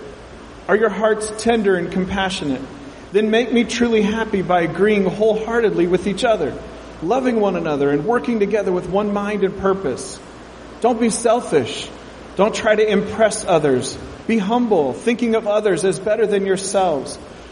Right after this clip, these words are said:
Don't look out only for your own interests, but take an interest in others too.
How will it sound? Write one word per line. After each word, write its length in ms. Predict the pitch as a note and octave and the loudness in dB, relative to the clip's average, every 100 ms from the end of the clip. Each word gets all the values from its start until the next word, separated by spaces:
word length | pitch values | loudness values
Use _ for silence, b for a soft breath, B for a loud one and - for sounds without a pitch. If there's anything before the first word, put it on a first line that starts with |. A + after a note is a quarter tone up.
| - | -4
Don't 160 | A#3 C4 | 0 0
look 140 | B3 | 0
out 200 | A#3 A3+ | 0 0
only 320 | G#3+ A3 A#3+ | 2 2 0
for 180 | G#3 G3+ | 0 0
your 160 | G3 G3 | 0 0
own 200 | F#3+ G3 | 0 0
interests, 440 | B3 B3+ G3 - | 0 0 -2 -2
but 180 | F3 F3 | -4 -4
take 260 | - A3 A3+ | 0 0 0
an 100 | G3 | 0
interest 360 | F3+ F#3+ F#3 | -2 -2 0
in 120 | F#3 | 0
others 340 | F#3 E3 F3+ - | 2 2 0 -2
too. 500 | - A3+ G#3 C#3+ - | -2 2 4 2 -2